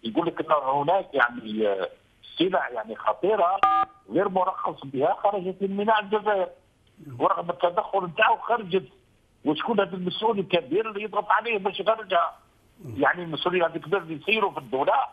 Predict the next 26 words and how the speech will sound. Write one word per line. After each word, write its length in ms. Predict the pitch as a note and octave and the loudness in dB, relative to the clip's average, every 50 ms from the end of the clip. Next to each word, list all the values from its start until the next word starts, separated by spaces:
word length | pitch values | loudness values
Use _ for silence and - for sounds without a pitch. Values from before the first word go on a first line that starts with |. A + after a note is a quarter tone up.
| - _ _ _ - | -12 _ _ _ -6
أصبحوا 580 | - - - - F#3+ G3 - - G3+ G3 F3 F3+ | -4 -4 -4 -4 -2 -2 0 2 2 2 2 0
هم 80 | E3+ | -2
خطيرين 580 | D3 - E3 D#3+ - - D3 E3 G3 A#3+ B3 - | -2 0 0 0 0 0 0 2 2 2 2 4
على 240 | F#3 G3 G#3+ C4+ A#3+ | 2 2 2 0 -2
الدولة 380 | G#3 F3 F#3+ A3+ A3+ G#3+ G#3+ | -2 -2 -2 0 2 2 0
هذه 180 | G3+ G3+ G#3+ G#3+ | 0 -2 -6 -8
نفسها. 420 | G#3 F#3+ E3 - - E3 D3+ - - - _ _ _ _ _ _ _ _ _ _ - | -8 -8 -6 -2 0 0 0 -2 -4 -14 _ _ _ _ _ _ _ _ _ _ 0
وما 260 | D3+ G3 G#3 G#3 G#3 | 0 2 2 2 0
كان، 280 | G3 - - A3+ A3 G#3 | 0 0 0 0 2 2
أنا 220 | F#3 E3+ E3 D#3+ | 2 2 2 0
شخصيًا 340 | D3 - - - - F#3+ F3+ | -4 -6 -4 0 2 2 4
أنا 220 | D#3 E3 F#3 G3+ F#3+ | 4 4 2 2 2
تمنيت 640 | - - F3 E3 D#3 D#3+ F3 G3+ G3 D#3 - - - - _ _ _ _ _ _ _ _ _ _ _ _ _ _ _ _ _ _ - | 0 0 -2 -2 -4 -4 -2 -2 -2 -2 -4 -6 -12 -20 _ _ _ _ _ _ _ _ _ _ _ _ _ _ _ _ _ _ -6
من 180 | - B3+ D#3+ - | -4 0 2 2
الأخ 600 | - - - - E3+ - - - - - - - _ _ _ _ _ _ - | 2 4 2 2 2 0 -2 -6 -10 -12 -14 -18 _ _ _ _ _ _ -6
بختي 340 | A3 G#3+ - - - - D3 | -4 -2 -2 -2 -4 -6 -6
بن 200 | B2+ C3+ C#3 C#3+ | -6 -2 0 2
عيد 180 | D#3 E3+ E3 D#3 | 2 2 0 -2
أن 60 | D#3+ | -2
يقدم 420 | D#3 D3 - E3+ C#3 C3+ D3+ C#3+ | -2 0 0 -2 -2 -2 -4 -4
استقالة 500 | C#3 - - C#3+ C3+ - D#3+ D#3+ D3+ D#3 | -6 -8 -8 -6 -2 0 0 0 2 0
ويخرج 600 | D3 C#3+ D#3+ D#3 - - D#3+ F3 E3 - - - - _ _ _ _ _ _ | -2 -2 -2 -2 -2 -2 0 0 -2 -4 -8 -12 -18 _ _ _ _ _ _
ويبقى 400 | - B2 D3+ D#3 - - D#3 D3 | -2 0 0 0 0 -2 -2 0
كما 380 | - - D3 C#3 C#3 - C#3 C3+ | 0 0 0 0 0 -2 -2 -4
ألفناه 320 | C3 B2+ - - C3+ C#3+ | -6 -8 -6 0 2 2
أحسن. 480 | B2+ - C#3 C#3+ - - - - - | 2 2 2 0 0 0 -4 -12 -18